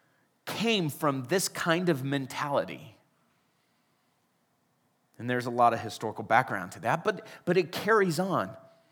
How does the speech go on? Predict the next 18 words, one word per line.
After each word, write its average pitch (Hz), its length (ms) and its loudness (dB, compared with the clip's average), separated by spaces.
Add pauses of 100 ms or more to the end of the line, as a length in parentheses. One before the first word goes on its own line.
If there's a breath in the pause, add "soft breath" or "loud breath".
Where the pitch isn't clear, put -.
(600 soft breath)
But 247 120 8
it 247 120 6
is 208 160 0
really 302 320 6
a 254 60 10
reflection 202 680 2
of 190 120 2
human 156 340 0
nature. 220 580 -2 (960)
That 226 220 4
somehow, 233 1120 6 (260 loud breath)
that 151 120 6
by 175 140 10
inflicting 214 840 4
myself, 143 680 8
by 110 120 6
punishing 196 720 2
myself, 127 600 6